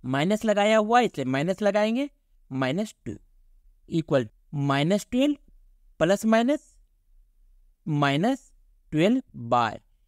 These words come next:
minus six minus two minus eight equal to minus twenty four by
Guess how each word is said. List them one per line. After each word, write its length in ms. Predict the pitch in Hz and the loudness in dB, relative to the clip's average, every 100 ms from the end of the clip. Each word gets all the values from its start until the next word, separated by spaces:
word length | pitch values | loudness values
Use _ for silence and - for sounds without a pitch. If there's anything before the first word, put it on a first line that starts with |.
| _ - | _ -10
minus 560 | 143 147 170 220 220 262 | -4 0 0 0 -2 -4
six 160 | 226 | 0
minus 420 | 226 226 240 226 294 | 2 2 0 -2 -4
two 120 | 311 - _ 147 127 | -4 -4 _ -6 -2
minus 360 | 123 123 127 - | 0 0 -4 -6
eight 240 | 123 104 - _ _ _ _ _ - | -10 -10 -14 _ _ _ _ _ -6
equal 320 | 156 160 127 | 0 2 2
to 100 | 143 135 | 0 0
minus 320 | 147 180 220 | 2 2 0
twenty 400 | - 165 147 147 139 | 0 0 0 0 -4
four 240 | - 170 202 202 | -4 -2 0 4
by 140 | 254 | 2